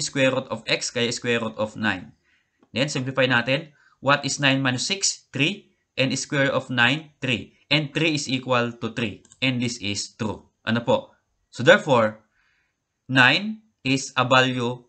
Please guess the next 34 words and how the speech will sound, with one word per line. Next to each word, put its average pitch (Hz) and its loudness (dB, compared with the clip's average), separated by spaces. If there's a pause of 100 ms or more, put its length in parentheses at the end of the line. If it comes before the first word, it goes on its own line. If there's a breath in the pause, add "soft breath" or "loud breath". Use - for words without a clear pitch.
or 117 2
a 127 0
solution 143 0
of 110 -2
the 113 0
radical 110 0
equation. 92 -10 (240)
Ano 113 0
po? 131 4 (440 soft breath)
How 208 2
about 208 4 (480 soft breath)
the 139 2
other 151 4
value 143 4
of 135 -6
x, 120 0
which 127 -2
is 120 -6
four? - -2 (160)
Okay? 185 -2
From 127 -4
the 131 0
original 151 0
equation, 170 -2 (400 loud breath)
x 135 0
minus 147 -2
six 170 -4
is - -10
equal 135 -4
to 175 -4
square 135 -2
root 131 -4
of 127 -6
x. - -4